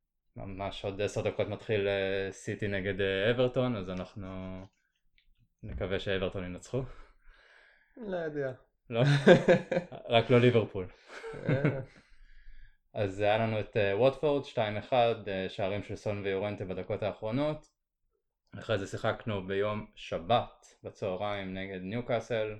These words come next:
Speaker 1: סון עם עוד פעם שער בדקה האחר-, בדקות האחרונות וניצחון אחד אפס. אה, בואו נתייחס קצת ל-, למשחק נגד ווטפורד.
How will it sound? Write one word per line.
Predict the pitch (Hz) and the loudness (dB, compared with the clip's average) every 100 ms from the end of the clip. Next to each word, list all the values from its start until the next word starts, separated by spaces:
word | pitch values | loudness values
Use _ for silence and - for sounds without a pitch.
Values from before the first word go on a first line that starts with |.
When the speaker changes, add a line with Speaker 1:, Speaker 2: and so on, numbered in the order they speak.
| - | -16
Speaker 1:
סון | - 110 95 | -6 -4 -4
עם | 90 90 - - | -8 -12 -18 -18
עוד | - 95 | -14 -14
פעם | - 92 - _ | -12 -14 -14 _
שער | - 95 | -8 -6
בדקה | 90 90 - | -4 -6 -6
האחר-, | 90 - 113 104 | -8 -8 -10 -8
בדקות | 90 87 98 | -8 -6 -4
האחרונות | 98 - 104 113 123 - | -4 -4 -4 -2 -4 -6
וניצחון | 104 95 92 107 104 | -10 -10 -10 -10 -8
אחד | - 107 101 | -6 -6 -6
אפס. | 113 170 180 - _ _ _ - - _ _ _ _ _ _ - - | -4 -6 -8 -14 _ _ _ -20 -20 _ _ _ _ _ _ -20 -8
אה, | 104 95 98 95 | -4 -2 -4 -2
בואו | 113 | -2
נתייחס | 123 120 117 | -2 -2 -2
קצת | - 110 - | -2 -6 -4
ל-, | 101 95 98 | -2 -2 -2
למשחק | 98 - 107 | -4 -4 -4
נגד | 107 98 | -4 -4
ווטפורד. | 101 123 127 151 156 151 | 0 0 0 0 0 -2